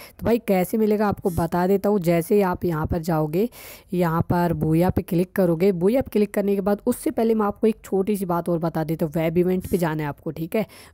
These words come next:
वेब इवेंट पे जाने के बाद आप यहाँ पर क्लिक करोगे, तो जैसे कि मैंने इस, ए, जो आपको थंबनेल में देखा होगा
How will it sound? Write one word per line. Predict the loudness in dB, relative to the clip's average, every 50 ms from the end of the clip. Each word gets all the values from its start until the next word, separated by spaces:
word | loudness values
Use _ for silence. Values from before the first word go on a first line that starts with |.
| -4 0
वेब | 0 0 2 2
इवेंट | 2 2 2 0 0 -2
पे | -4 -4 -2
जाने | 0 0 0 -2 -2
के | -2 -4 -4
बाद | -4 -4 -4 -4 -6 -8 _ -12 -8
आप | -8 -8 -8 -6 -4
यहाँ | -2 -2 0 -2 -2
पर | -2 -4 -6 -4 -2
क्लिक | -2 -2 -2 -2 -2
करोगे, | 0 0 0 0 0 0 -2 -2 -2 -6 -20 -20 -18 -8 -4
तो | -2 0
जैसे | 2 2 0 0 -2
कि | -2 -2
मैंने | -2 0 2 2
इस, | 0 0 -4 -10 -4 0
ए, | 2 4 4 6 4 4 4
जो | 4 4 4 4
आपको | 2 0 -2 -2 -2 -2 -2
थंबनेल | -2 -2 2 2 4 4 4 2
में | 2 0 2
देखा | 2 0 0 0 0 0
होगा | 0 2 2 0 -2